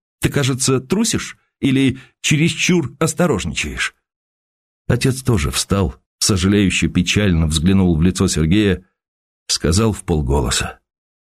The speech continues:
«После смерти матери мне уже ничего не страшно. Страшно только за тебя. И то после того, как ты вернулся и живешь непонятной мне жизнью».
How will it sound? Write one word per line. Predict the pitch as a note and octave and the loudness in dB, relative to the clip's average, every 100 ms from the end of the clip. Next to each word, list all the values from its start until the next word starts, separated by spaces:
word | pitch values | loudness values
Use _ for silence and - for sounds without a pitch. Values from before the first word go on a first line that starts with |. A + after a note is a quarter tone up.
| _ _ - | _ _ -2
«После | A2+ - | 0 0
смерти | - F2+ E2 D#2+ | 0 0 0 0
матери | D#2 F#2+ - - - - _ _ _ - | 2 2 -2 -6 -10 -18 _ _ _ 0
мне | G2 | 2
уже | F2 F#2 | 2 2
ничего | F2 - E2 | 2 2 0
не | C2+ | 0
страшно. | C2+ - B1+ - - - _ _ _ _ _ _ | -2 -2 -2 -2 -4 -8 _ _ _ _ _ _
Страшно | - - A2 G2 F2 | -6 0 0 2 2
только | - E2+ D#2+ | 2 0 2
за | D2+ F2+ | 0 0
тебя. | F2+ C#2 C2 - _ _ _ _ _ _ _ | 0 0 -2 -4 _ _ _ _ _ _ _
И | B2 | -2
то | B2+ B2+ | 2 0
после | C#2+ E2 C2+ | 0 -2 0
того, | B1+ F2+ G2+ | 0 2 2
как | E2+ D2+ | 0 -2
ты | E2+ | 2
вернулся | E2 F2+ G#2+ A#2 - - - _ _ _ _ _ _ _ _ | 2 4 4 2 0 -8 -12 _ _ _ _ _ _ _ _
и | D#2+ | 0
живешь | D#2 F2+ A2+ E2+ | 2 2 2 0
непонятной | D#2 D#2 F#2 G2 D#2+ D2 | 0 2 2 2 0 2
мне | D#2+ D#2+ E2 C2+ - | 2 4 2 2 0
жизнью». | D2 C2 C2 C2 B1+ - | 0 2 0 0 -2 -4